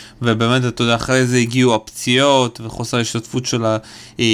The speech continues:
גם, אתה יודע, בווימבלדון ורולאן גארוס, ואז הגיע הטורניר בטורונטו, אה, ואז הגיע, אתה יודע, הזכייה ביוס אופן, ואתה יודע, מכל הטורנירים שאני ככה, אני עוקב ככה אחרי ה-,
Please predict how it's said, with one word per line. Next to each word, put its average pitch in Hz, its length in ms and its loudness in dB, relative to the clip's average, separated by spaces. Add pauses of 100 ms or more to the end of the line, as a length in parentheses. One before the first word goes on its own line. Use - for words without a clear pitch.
(340)
גם, 110 140 -2
אתה 107 140 -6
יודע, 113 100 0
בווימבלדון 120 720 0
ורולאן 113 320 0
גארוס, 131 640 0 (480)
ואז 139 280 0
הגיע 135 380 0 (140)
הטורניר 127 460 0
בטורונטו, 131 1120 0 (120)
אה, 127 60 0 (1300)
ואז 120 480 0
הגיע, 120 300 2
אתה 117 140 -4
יודע, 110 320 2
הזכייה 117 340 -2
ביוס 123 400 -2
אופן, 131 460 0 (600)
ואתה 120 400 -2
יודע, 160 100 2
מכל 165 340 0
הטורנירים 156 520 0
שאני 131 180 -4
ככה, 127 180 -2
אני 120 100 0
עוקב 117 240 -2
ככה 143 300 -6
אחרי 135 220 -2
ה-, 143 60 2